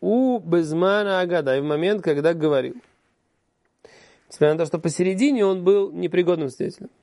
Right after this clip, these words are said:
И вот общее правило. Кольшит хилосой, ойсойфой. Всё, что в начале не ко-, не кошер или в конце не кошер,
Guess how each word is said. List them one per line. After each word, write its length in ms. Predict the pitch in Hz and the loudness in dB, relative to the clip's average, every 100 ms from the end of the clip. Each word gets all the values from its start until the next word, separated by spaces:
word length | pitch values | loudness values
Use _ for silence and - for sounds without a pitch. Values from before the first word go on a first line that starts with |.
| _ - - - - - | _ -20 -20 -20 -10 2
И 40 | |
вот 280 | 202 269 233 | 4 4 2
общее 300 | 220 175 185 | 0 0 2
правило. 380 | 165 135 - - _ _ - | 2 0 -2 -12 _ _ 2
Кольшит 400 | 254 269 233 214 | 6 6 4 -6
хилосой, 680 | - 196 202 196 - 147 - _ _ | -2 2 2 2 -2 -8 -10 _ _
ойсойфой. 800 | 175 175 165 190 180 143 - 202 _ _ _ _ _ _ _ _ _ _ _ _ _ _ _ _ _ _ | 2 2 2 2 2 0 -10 -16 _ _ _ _ _ _ _ _ _ _ _ _ _ _ _ _ _ _
Всё, 280 | - 214 233 | 2 4 4
что 280 | - 180 165 | 2 0 0
в 160 | 139 151 | -2 2
начале 560 | 175 165 208 214 190 | 2 4 4 4 2
не 120 | 160 | -6
ко-, 360 | 147 156 135 127 | -2 0 2 -2
не 140 | 160 147 | -4 -2
кошер 400 | - 143 - - | 2 0 0 -6
или 200 | - 175 | 2 2
в 120 | 147 | 2
конце 480 | - 156 151 - 185 | 2 2 2 2 2
не 160 | 156 143 | 2 -2
кошер, 560 | 160 143 - 170 175 | 2 0 0 -2 -4